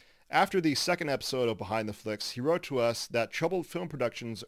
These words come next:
are a great topic, which I absolutely agree with. He wa-, went on to list a number of films, including Star Wars.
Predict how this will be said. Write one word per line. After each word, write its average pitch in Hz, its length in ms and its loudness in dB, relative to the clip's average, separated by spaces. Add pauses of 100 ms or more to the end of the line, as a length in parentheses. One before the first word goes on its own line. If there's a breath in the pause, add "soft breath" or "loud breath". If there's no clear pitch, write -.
are 117 140 2
a 107 40 -2
great 117 280 -2
topic, 135 460 -4 (420)
which - 160 -6
I 127 100 4
absolutely 107 400 -2
agree 104 240 -4
with. - 380 -14 (400)
He 135 120 -2
wa-, 160 300 4
went 131 180 2
on 151 120 2
to 160 100 -4
list 139 220 2
a 120 40 -4
number 147 240 0
of 113 120 -2
films, 101 560 -6
including 107 320 -8
Star 113 280 -2
Wars. - 440 -12